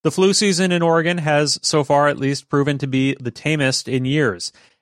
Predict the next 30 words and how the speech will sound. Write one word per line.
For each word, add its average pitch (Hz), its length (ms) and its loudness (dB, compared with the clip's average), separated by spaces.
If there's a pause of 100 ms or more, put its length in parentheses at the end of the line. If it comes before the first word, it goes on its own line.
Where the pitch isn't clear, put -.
as 120 220 0
protective 123 440 -4
measures 117 380 -4
intended 123 440 -6
to 110 100 -12
temper 131 280 -6
the 113 100 -6
spread 123 380 0
of 113 140 -4
the 117 100 -2
coronavirus 113 800 -2 (360)
have 127 160 -2
proven 123 260 0
effective 117 540 -2
in 117 180 -4
stopping 107 400 -4
the 107 160 -6
influenza 110 560 -6
virus. - 540 -8 (880)
For 147 120 4
the 143 120 2
last 151 240 2
week 156 160 0
of 131 80 -8
December, 139 580 0
the 131 100 -4
most 120 280 -2
recent 131 280 -6
data 113 300 -2
available, 110 680 -2